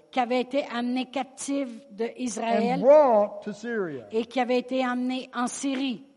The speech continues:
Speaker 2: She served Naaman's wife.
Speaker 1: Et elle était la servante de la femme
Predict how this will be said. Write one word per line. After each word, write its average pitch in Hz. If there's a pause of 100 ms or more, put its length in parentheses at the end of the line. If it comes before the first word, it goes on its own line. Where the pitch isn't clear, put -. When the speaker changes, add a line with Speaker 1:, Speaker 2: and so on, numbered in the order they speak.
(160)
Speaker 2:
She 320
served 226 (760)
Naaman's 226
wife. 180 (340)
Speaker 1:
Et 277
elle 247
était 240
la 247
servante 247
de 226
la 214
femme 262